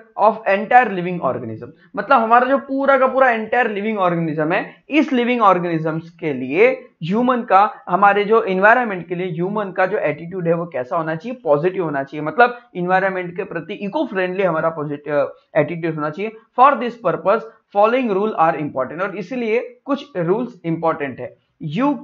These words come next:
can be conservator, आप conservator हो सकते हैं। Conservator मतलब जैसे हमने इसके पहले एक महान इंसान के बारे में पढ़ा था, मोलाई पेयांग के बारे में हमने पढ़ा था।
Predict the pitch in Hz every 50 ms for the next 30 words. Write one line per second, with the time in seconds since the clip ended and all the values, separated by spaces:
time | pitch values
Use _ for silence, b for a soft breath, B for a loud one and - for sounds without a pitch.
0 | - 214 196 190 208 220 208 170 165 190 - - - - - _ _ _ _ -
1 | 190 185 185 170 220 233 214 185 160 - 143 120 - - - 208 - - - 226
2 | 208 202 185 247 269 262 247 220 - 180 165 147 131 120 139 - - - 117 98
3 | - _ _ _ - 202 196 196 214 233 240 233 233 226 233 233 226 226 220 226
4 | 233 220 180 202 185 - 233 208 208 214 233 220 190 170 - 240 240 240 - -
5 | 190 175 185 220 226 220 - - B B B B B 233 240 226 208 180 170 180
6 | 208 233 226 214 202 - 208 196 196 190 175 208 180 175 165 165 165 170 165 165
7 | 160 156 147 147 175 208 208 185 170 165 165 165 175 190 208 196 - - 160 151
8 | 151 156 170 165 165 170 156 147 139 139 139 135 135 131 131 131 123 117 123 120
9 | 120 117 117 117 - -